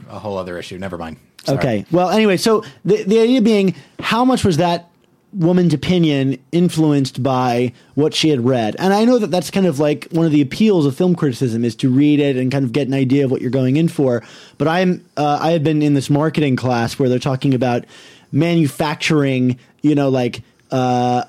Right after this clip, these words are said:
Speaker 2: uh, people's opinions about the movie and targeting audiences with Twitter campaigns and all these things. And it made me think how much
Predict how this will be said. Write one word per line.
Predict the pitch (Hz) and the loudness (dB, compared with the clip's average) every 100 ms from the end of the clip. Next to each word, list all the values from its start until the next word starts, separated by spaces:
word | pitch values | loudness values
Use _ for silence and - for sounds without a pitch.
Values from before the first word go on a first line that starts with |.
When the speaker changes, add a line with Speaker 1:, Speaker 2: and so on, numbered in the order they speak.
| _ | _
Speaker 2:
uh, | 131 123 | -4 -4
people's | 110 156 143 143 120 | -2 -2 0 0 -2
opinions | - - 180 190 165 | -8 -4 0 2 2
about | 156 151 | 0 0
the | 151 | 0
movie | 147 147 147 139 131 - - | 2 2 2 0 -2 -12 -4
and | 139 | -4
targeting | 135 170 160 156 147 | 0 0 0 0 -2
audiences | 143 156 147 139 123 135 127 127 110 - - _ | 0 0 2 0 0 0 2 0 -4 -12 -20 _
with | 143 127 - | -4 -4 -4
Twitter | - 190 180 | 0 0 0
campaigns | 175 165 131 160 151 139 | -2 -4 -2 -2 0 0
and | 147 | 0
all | 143 | 0
these | 143 147 | 0 0
things. | 147 139 - | -2 -2 -2
And | 147 139 - - - _ _ - _ | -2 -2 -6 -20 -20 _ _ -20 _
it | - 185 | -2 2
made | 233 | 2
me | 214 | 2
think | 208 180 | 0 -2
how | - - 226 262 | -6 -6 0 2
much | 285 262 | 2 2